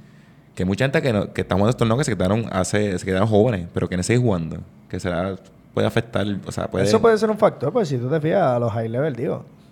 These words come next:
Speaker 2: si ustedes practican para ir a jugar, <laughs> tienen que practicar un poquito más y buscarse un coach. Eh, pero nosotros somos un equipo que va sin practicar,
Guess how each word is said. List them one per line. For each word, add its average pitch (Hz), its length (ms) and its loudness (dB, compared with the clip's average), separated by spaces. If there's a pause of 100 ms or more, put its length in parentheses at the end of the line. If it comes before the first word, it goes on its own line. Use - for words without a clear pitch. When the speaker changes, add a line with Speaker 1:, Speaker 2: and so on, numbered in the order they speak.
Speaker 2:
si - 220 -12
ustedes 156 320 -6
practican 143 480 -8
para - 140 -10
ir 131 80 -8
a - 20 -6
jugar, 131 340 -6
<laughs> 131 100 -12 (2500)
tienen 151 160 -4
que 151 80 0
practicar 143 300 -2
un 135 80 -8
poquito 131 320 -8
más 135 140 -4
y - 20 -4
buscarse 127 440 -6
un 110 80 -10
coach. 104 340 -10 (1300)
Eh, 131 680 -2 (400)
pero 151 160 0
nosotros 147 420 -2
somos 208 280 0
un 202 60 -6
equipo 170 240 -6
que 208 80 -6
va 135 120 -2
sin 151 140 -8
practicar, 151 540 -4